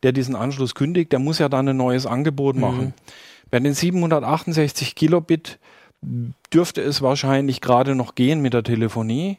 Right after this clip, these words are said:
Speaker 1: Es wird nicht komfortabel sein
Speaker 2: Ja.
Speaker 1: und es wird auch keine, wer, wer einen siebenhundertachtundsechzig Kilobit Anschluss hat, der ist sowieso gestraft.
Speaker 2: <laughs> So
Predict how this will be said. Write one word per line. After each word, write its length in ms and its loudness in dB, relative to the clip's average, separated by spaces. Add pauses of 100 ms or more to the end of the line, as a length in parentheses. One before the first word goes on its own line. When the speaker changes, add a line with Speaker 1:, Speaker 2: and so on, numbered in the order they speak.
Speaker 1:
Es 200 -8
wird 160 4
nicht 160 -2
komfortabel 680 2
sein 380 -2
Speaker 2:
Ja. 280 -4
Speaker 1:
und 220 -2
es 320 -4
wird 180 0
auch 140 -2
keine, 320 0 (380)
wer, 280 -2
wer 200 0
einen 80 0
siebenhundertachtundsechzig 960 -2
Kilobit 420 -4
Anschluss 440 -6
hat, 100 -6
der 80 -4
ist 80 -6
sowieso 320 -6
gestraft. 480 -6
Speaker 2:
<laughs> 180 0 (920)
So 140 8